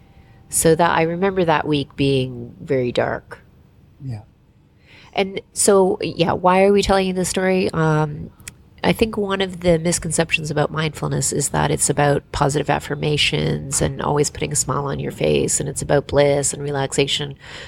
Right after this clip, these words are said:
Speaker 1: I mean, those are some of the benefits of mindfulness, but that's not what it's about. It's about being present to what is. So when Andy and I had to go through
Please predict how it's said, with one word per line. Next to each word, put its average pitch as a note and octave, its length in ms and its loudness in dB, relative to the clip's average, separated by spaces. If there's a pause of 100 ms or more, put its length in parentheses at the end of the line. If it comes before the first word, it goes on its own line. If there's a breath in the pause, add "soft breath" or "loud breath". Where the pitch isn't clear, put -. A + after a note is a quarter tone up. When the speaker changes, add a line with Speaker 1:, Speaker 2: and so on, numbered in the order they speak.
(120)
Speaker 1:
I C3+ 60 -4
mean, D3+ 180 -2
those D3+ 180 4
are D3+ 60 -2
some D3+ 180 -2
of C#3 80 -8
the - 60 -6
benefits D#3 760 -2 (760 loud breath)
of D#3+ 440 4
mindfulness, D3 600 -6
but - 160 -6
that's D#3 280 -2
not D3+ 240 0 (100)
what D3+ 300 -4
it's D3 200 -2
about. C#3+ 320 0
It's D3 140 -2
about D3+ 260 -4
being C#3+ 240 -4
present D3+ 420 -2
to D#3 100 -6
what C#3+ 200 0
is. D#3 460 2
So D#3 420 0
when D#3 460 -6
Andy F3+ 320 -4
and E3 80 -4
I D3 180 0
had D3 260 -2
to D3 380 -2 (580 loud breath)
go E3+ 300 4
through D3 800 0